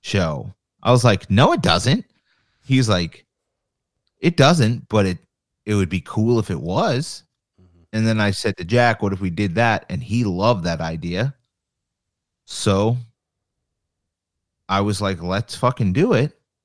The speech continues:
Speaker 1: And he was, he was about it. So I hit up my friend Avin, who had designed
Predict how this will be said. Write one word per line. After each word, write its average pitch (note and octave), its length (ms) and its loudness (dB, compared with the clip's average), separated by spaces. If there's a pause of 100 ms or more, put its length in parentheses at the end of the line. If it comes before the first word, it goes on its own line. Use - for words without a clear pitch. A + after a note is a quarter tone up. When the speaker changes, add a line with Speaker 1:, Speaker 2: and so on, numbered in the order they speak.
Speaker 1:
And F#2+ 280 0
he B2+ 180 0
was, G#2 380 -4
he C3 160 0
was F3 180 2
about F2+ 360 0
it. E3 200 -4 (360)
So A2 180 0
I G2 60 2
hit G#2+ 240 2
up A2+ 100 2
my G2 180 0
friend F#2 300 -2
Avin, F#2 400 0
who A2 180 -2
had F#2+ 120 0
designed F#2+ 480 -2